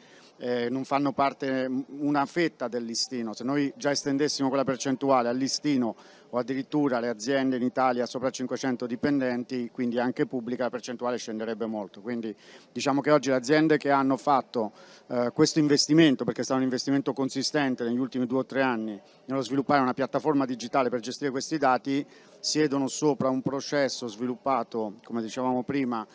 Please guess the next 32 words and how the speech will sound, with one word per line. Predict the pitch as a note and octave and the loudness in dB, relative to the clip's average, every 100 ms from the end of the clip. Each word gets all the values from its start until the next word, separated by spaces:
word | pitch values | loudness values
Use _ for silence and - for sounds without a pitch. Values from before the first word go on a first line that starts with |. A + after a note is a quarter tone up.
| - - - | -20 -20 -10
eh, | B2 A#2+ A#2+ | -6 -4 -2
in | B2+ | -2
maniera | C#3 C#3+ C#3 | 0 2 2
non | C#3 | 0
standard, | - D3 B2 A2 A#2 | 0 0 0 0 -4
quindi | - C3 A#2+ A#2+ | -2 -2 0 0
all'interno | A#2 A#2+ C#3 C3+ | -2 -2 0 0
di | B2+ | 0
applicativi | A#2+ A#2+ A#2 B2 C#3 C#3 C#3 C3+ A#2+ _ _ A2+ | -4 -6 -6 -4 -2 -2 0 -2 -4 _ _ -20
tipicamente | - C3 C3+ C3+ D3 C#3+ | -10 -6 -2 0 0 -2
di | C3 | -2
enterprise | C#3 B2+ - B2+ | -2 -2 -2 -4
performance | - B2 B2+ B2 A#2+ | -4 -6 -4 -2 -4
management, | A#2 C#3 A#2+ A2+ | -4 -2 -4 -6
quindi | - C3 | -6 -2
applicativi | B2+ - A#2+ B2 C3 C3 | -2 -4 -6 -4 -2 -2
che | C3 | -2
vengono | A#2+ A#2+ A#2+ | -2 -2 -4
utilizzati | B2 A#2 B2+ | -6 -2 0
dalle | B2 | 0
aziende | B2 B2+ B2+ | 0 0 0
per | B2 | -2
gestire | A2 A#2+ C3 | -2 -4 -4
i | |
dati | A#2+ A#2+ B2 | -2 -4 -4
finanziari, | C#3 D3+ - C3 A2 B2 - - - _ | -2 -2 0 -2 -4 -6 -10 -20 -20 _
customizzati | - D3 - D3 D3 A#2 D3 B2+ B2 | -2 0 2 4 4 2 2 2 0
e | B2 | -2
ritagliati, | C#3 D3+ C#3+ C3+ A#2+ A#2+ C3 B2+ - - - - | 0 0 2 2 2 0 -2 -4 -6 -18 -20 -8
eh, | C3 B2 | -2 -2
per | - - | -2 -2
quell'esigenza. | B2+ B2 A2+ A#2+ G#2+ G2 G2+ - G#2+ | 0 0 -2 -4 -4 -4 -6 -10 -12